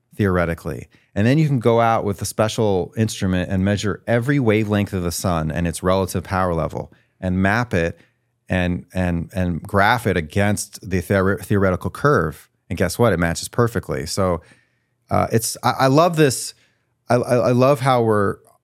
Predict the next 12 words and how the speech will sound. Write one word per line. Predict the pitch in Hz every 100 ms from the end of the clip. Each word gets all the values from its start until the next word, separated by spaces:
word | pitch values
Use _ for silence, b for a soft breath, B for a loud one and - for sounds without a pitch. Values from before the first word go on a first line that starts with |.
| _
um, | 113 104 95 92 85 - _
bringing | 101 104 110 117 113
together | 101 90 101 98 90 85 87 - _ -
the | 92 98 92 90 -
ancestral | 98 95 127 120 - 120
wisdom, | 98 92 90 85 87 113 - _ _ _ -
and | 104
it's | 101
aligning | 107 98 113 151 131 101
with | 101 110 104 - _ -
the | 101
modern, | 101 101 107 107 101